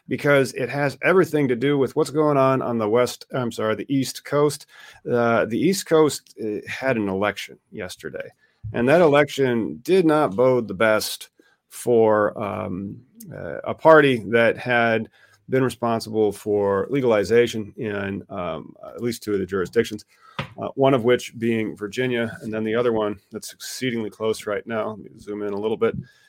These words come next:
Uh, this is, uh, we'll, we'll cover Virginia first. Glenn Youngkin has defeated Terry McAuliffe by approximately two percent of the vote, uh, as of eleven minutes ago, and Glenn Youngkin is the Republican.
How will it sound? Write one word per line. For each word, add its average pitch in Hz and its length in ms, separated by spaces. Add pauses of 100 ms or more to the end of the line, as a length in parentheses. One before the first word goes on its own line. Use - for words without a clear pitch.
(240)
Uh, 101 300
this 117 500
is, 101 380
uh, 101 100
we'll, 101 300
we'll 107 100
cover 107 260
Virginia 104 360
first. 104 320
Glenn 120 320
Youngkin 113 480 (320)
has 113 180
defeated 110 420
Terry 117 240
McAuliffe 117 560 (120)
by 104 300
approximately 104 1000 (240)
two 139 280
percent 117 720
of 98 240
the 95 100
vote, 117 340 (600)
uh, 107 180
as 107 220
of 104 120
eleven 101 400
minutes 110 360
ago, 101 440 (120)
and 95 440
Glenn 110 220
Youngkin 107 580
is 101 360
the 101 360
Republican. 110 680